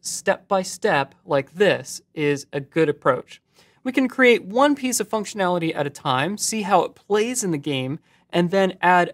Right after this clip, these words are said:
another piece of functionality or change what we've already made.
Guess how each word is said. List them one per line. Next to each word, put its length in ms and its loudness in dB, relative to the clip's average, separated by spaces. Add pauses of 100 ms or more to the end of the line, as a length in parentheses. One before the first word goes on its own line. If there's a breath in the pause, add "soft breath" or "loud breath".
another 440 2
piece 280 -8
of 80 -10
functionality 800 -2
or 380 4 (120)
change 380 -4
what 140 -2
we've 240 -10
already 320 -4
made. 420 -2